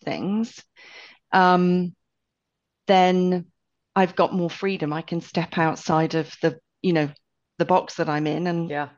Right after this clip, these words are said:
Speaker 1: make some stabs outside of it. And
Speaker 2: Do you know who Ben Zander is?
Speaker 1: Yes. Did he write The Art of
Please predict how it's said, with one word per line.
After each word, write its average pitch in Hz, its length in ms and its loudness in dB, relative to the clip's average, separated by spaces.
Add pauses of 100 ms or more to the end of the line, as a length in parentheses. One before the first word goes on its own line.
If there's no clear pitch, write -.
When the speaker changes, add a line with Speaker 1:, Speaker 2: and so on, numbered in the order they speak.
(200)
Speaker 1:
make 190 180 -2
some 185 200 0
stabs 170 400 -2
outside 170 480 -2
of 151 100 -4
it. - 220 -4
And 156 360 -4 (680)
Speaker 2:
Do 254 100 -6
you 277 80 -2
know 381 140 -4
who 311 160 -6
Ben 175 320 -4
Zander 147 500 -6 (140)
is? - 260 -16 (1900)
Speaker 1:
Yes. 285 400 6
Did 294 160 -2
he 359 220 4
write 320 300 2
The 285 100 2
Art 277 280 -2
of 269 120 -4